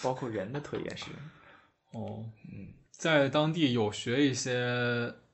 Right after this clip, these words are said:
Speaker 2: 本地的语言是吗？
Speaker 1: 对。
Speaker 2: 埃及是说什么语？阿拉伯语？
Speaker 1: 当地人说阿拉伯语。
Speaker 2: 嗯。
Speaker 1: 嗯。
Speaker 2: 然后你，
Speaker 1: 啊，我也学了一些。
Speaker 2: 你有，你有学，那比如呢？
Speaker 1: 因为工作需要嘛，比如，
Speaker 2: 嗯。
Speaker 1: “你好。”“你好”就是“萨拉姆阿雷孔”。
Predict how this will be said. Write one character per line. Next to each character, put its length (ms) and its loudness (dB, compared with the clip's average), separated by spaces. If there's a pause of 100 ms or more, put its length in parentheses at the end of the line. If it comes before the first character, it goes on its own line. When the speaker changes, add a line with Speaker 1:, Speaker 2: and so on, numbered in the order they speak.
(240)
Speaker 2:
本 160 0
地 120 2
的 120 2
语 160 0
言 260 -8
是 80 -4
吗？ 260 -6 (320)
Speaker 1:
对。 140 0
Speaker 2:
埃 140 6
及 180 2
是 460 4
说 340 0
什 100 -10
么 140 -4
语？ 160 -4 (240)
阿 80 -4
拉 80 0
伯 160 0
语？ 120 -4
Speaker 1:
当 260 -4
地 160 -4
人 260 -6
说 160 -8
阿 80 -6
拉 80 -6
伯 220 -6
语。 280 -12 (140)
Speaker 2:
嗯。 300 -10 (240)
Speaker 1:
嗯。 320 -12 (200)
Speaker 2:
然 120 -6
后 160 -2 (140)
你， 140 -6
Speaker 1:
啊， 60 -4
我 160 0
也 80 2
学 200 0
了 60 0
一 60 2
些。 60 0
Speaker 2:
你 0 -
有， 60 0
你 20 0
有 40 -2
学， 200 -6
那 160 -6
比 120 -8
如 220 -2
呢？ 300 -6
Speaker 1:
因 160 -12
为 220 -8
工 200 -12
作 160 -6
需 160 -10
要 160 -6
嘛， 240 -10
比 60 -12
如， 240 -6
Speaker 2:
嗯。 100 -12 (480)
Speaker 1:
“你 140 -10
好。 400 -8 (580)
”“你 80 -8
好” 160 -4
就 100 -10
是 200 -12
“萨 180 -8
拉 100 -8
姆 120 -8
阿 80 -6
雷 140 -8
孔”。 280 -14